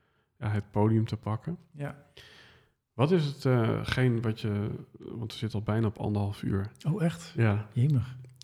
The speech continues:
Speaker 1: Time
Speaker 2: Arme,
Speaker 1: f-,
Speaker 2: arme
Speaker 1: time
Speaker 2: luisteraars.
Speaker 1: flies.
Speaker 2: <laughs> Allemaal,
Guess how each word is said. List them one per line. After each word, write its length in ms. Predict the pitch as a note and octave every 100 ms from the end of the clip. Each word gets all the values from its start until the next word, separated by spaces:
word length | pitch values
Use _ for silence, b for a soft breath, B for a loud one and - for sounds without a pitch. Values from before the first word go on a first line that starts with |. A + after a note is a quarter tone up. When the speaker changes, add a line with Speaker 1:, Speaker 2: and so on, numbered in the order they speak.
| - -
Speaker 1:
Time 140 | B2+
Speaker 2:
Arme, 100 | A2+
Speaker 1:
f-, 80 | A#2
Speaker 2:
arme 220 | A#2+ A2+
Speaker 1:
time 60 | G#2+
Speaker 2:
luisteraars. 640 | A2 G#2+ A2+ A#2+ A2+ A2 -
Speaker 1:
flies. 760 | - - C#3+ - - - C#4
Speaker 2:
<laughs> 100 | -
Allemaal, 340 | F3 D3 B2